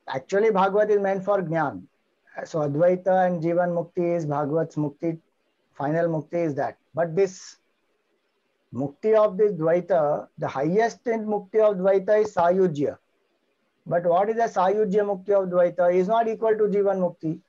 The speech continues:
So there is oneness, but still there is Dvaita.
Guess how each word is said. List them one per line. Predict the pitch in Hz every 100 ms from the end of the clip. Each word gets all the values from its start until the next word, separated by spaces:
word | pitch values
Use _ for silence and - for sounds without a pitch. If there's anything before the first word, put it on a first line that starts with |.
| _ _ _ _ _ _ _ _ -
So | 185
there | 170 180
is | 240 202
oneness, | 202 226 247 202
but | 208 214
still | - 247
there | 233 226
is | 233
Dvaita. | 208 196 - 90